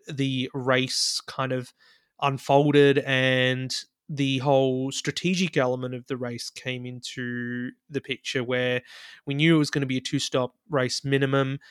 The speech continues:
Um, the tyres not really liking this track, and especially with the bumpy surface as well. Um,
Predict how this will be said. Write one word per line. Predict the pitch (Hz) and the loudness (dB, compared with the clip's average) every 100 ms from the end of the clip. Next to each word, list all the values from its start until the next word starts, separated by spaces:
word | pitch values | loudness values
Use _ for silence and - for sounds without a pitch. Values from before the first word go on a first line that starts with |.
| _ - | _ -6
Um, | 127 123 123 | -2 -2 -4
the | 127 | -6
tyres | - 131 131 131 131 131 | 0 2 4 2 0 -2
not | 131 131 | -4 -2
really | 131 131 131 | -4 -2 0
liking | 127 127 131 131 | 0 -2 -6 -8
this | 127 | -6
track, | - - 127 123 - | -6 0 0 0 -4
and | 123 | -10
especially | - 131 - | -4 -4 -2
with | 131 123 | -4 -6
the | |
bumpy | 117 123 123 127 127 - | -6 -6 -6 -8 -8 -6
surface | - 156 147 160 - | -2 2 2 0 -4
as | 147 135 | -4 0
well. | 147 143 147 147 156 - _ | 2 2 2 0 -4 -10 _
Um, | 139 131 127 127 127 131 139 | 2 2 2 0 -2 -8 -10